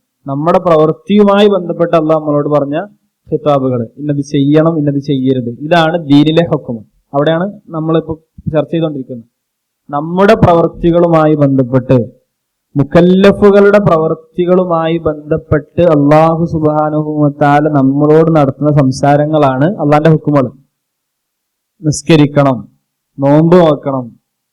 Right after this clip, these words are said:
അതേപോലെ തന്നെ സക്കാത്ത് കൊടുക്കണം, കള്ള് കുടിക്കരുത്, പിന്നെ വ്യഭിചരിക്കരുത്, ഈ രൂപത്തിൽ നമ്മളുടെ പ്രവർത്തനങ്ങളാണ് ഇതൊക്കെ.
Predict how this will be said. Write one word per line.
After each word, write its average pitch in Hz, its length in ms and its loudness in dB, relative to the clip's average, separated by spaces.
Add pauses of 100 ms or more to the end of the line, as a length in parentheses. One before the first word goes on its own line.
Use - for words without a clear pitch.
(400)
അതേപോലെ 151 500 0
തന്നെ 151 400 -4
സക്കാത്ത് 160 600 2
കൊടുക്കണം, 135 600 0 (420)
കള്ള് 156 280 0
കുടിക്കരുത്, 151 720 0 (1000)
പിന്നെ 139 200 0
വ്യഭിചരിക്കരുത്, 147 1000 2
ഈ 147 320 -6
രൂപത്തിൽ 170 360 -4
നമ്മളുടെ 170 400 -2
പ്രവർത്തനങ്ങളാണ് 170 800 0
ഇതൊക്കെ. 151 420 -4